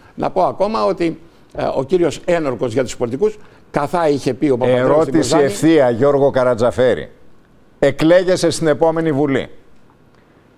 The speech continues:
Speaker 2: και έχεις υπόλοιπα αυτής της δικαστικής ιστορίας. Θα μεταχειριστείς την ασυλία σου ή όχι;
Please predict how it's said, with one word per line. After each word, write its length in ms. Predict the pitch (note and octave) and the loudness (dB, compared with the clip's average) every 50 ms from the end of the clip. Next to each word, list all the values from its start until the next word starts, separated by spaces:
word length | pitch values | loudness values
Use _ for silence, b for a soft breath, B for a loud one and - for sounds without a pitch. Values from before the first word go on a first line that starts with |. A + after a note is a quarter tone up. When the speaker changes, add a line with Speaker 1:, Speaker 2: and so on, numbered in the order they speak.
| _ _ | _ _
Speaker 2:
και 160 | _ - D3+ C#3+ | _ 2 4 6
έχεις 680 | D3+ E3+ F#3+ - - F#3+ G3+ F#3+ - - - - - - | 6 4 4 2 -2 -2 -2 -2 -2 -2 -8 -10 -10 -2
υπόλοιπα 880 | - C#3+ C#3 C3+ - - F3+ F3+ F#3 F#3 F3+ F3+ E3+ - - F3+ E3+ D#3+ | 0 0 0 0 0 2 6 6 6 6 4 0 0 0 0 0 0 0
αυτής 360 | D3+ - - - F#3 D#3 - | -2 -2 0 0 0 0 2
της 400 | - E3 C#3 A2 - - - - | 0 0 0 0 -4 -6 -6 -6
δικαστικής 840 | C3+ A#2 D#3 D3 - D3+ B2+ - - C3 - D#3+ E3 D3+ - - - - | -2 -2 -2 0 0 0 0 0 -4 -4 -2 0 -2 -2 -2 -6 -12 -6
ιστορίας. 720 | - D3 C#3+ - - C#3 C3 B2+ A#2+ G#2 D2+ C2 - - b b b b b b | -4 -4 -4 -2 -2 -2 -2 0 0 -2 -4 -4 -6 -12 b b b b b b
Θα 100 | - A2 | -4 -2
μεταχειριστείς 720 | A#2 A#2 - A#2 G#2+ - B2 G#2+ A2 - - D#3+ D3 - | -2 0 0 -2 0 0 -2 -2 -2 -2 -2 -4 -4 -4
την 100 | - D3+ | -4 -4
ασυλία 500 | D3 C3+ - - D3 D3+ E3 F3 D#3+ C#3+ | -4 -4 -4 -4 -2 -2 0 0 0 -2
σου 160 | - - C#3+ | -2 -6 -8
ή 120 | B2+ G#2+ E2+ | -6 -4 -6
όχι; 200 | C2 - - | -6 -8 -10